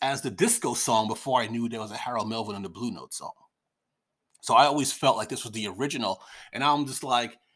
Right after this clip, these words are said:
uh, when I heard, when I finally heard the Harold Melvin and the Blue Notes version, I was like, "You know what? That's great, but I like Thelma Houston's version better, probably because I like disco." Michael Jackson's Rock With You at three fifty-four.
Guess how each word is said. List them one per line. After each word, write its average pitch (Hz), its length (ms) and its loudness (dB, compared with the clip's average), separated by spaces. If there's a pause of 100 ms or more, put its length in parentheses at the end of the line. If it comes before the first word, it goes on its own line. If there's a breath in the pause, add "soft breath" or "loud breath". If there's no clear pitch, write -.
(460)
uh, 107 180 -2
when 131 140 -4
I 131 60 -2
heard, 139 280 -2
when 131 120 0
I 123 80 2
finally 143 540 2
heard 131 240 0
the 117 80 -2
Harold 131 260 -4
Melvin 117 240 -2
and 113 80 -6
the 107 40 -8
Blue 143 220 -2
Notes 107 240 -2
version, 107 360 -8
I 120 100 -2
was 113 100 -6
like, 113 160 -8
"You 160 80 -2
know 165 180 0
what? 165 220 0 (580)
That's 190 220 -2
great, 131 440 -4
but 131 100 -4
I - 20 -2
like 131 260 -6
Thelma 120 260 -4
Houston's 110 400 -10
version 104 360 -6
better, 101 260 -4
probably 156 340 2
because 117 340 -6
I 104 60 -4
like 95 200 -8 (100)
disco." - 280 -14 (1500)
Michael 143 320 -4
Jackson's 127 560 -4
Rock 101 340 0
With 120 160 -8
You 95 160 -8
at - 160 -14
three 113 200 -6
fifty-four. 139 720 -4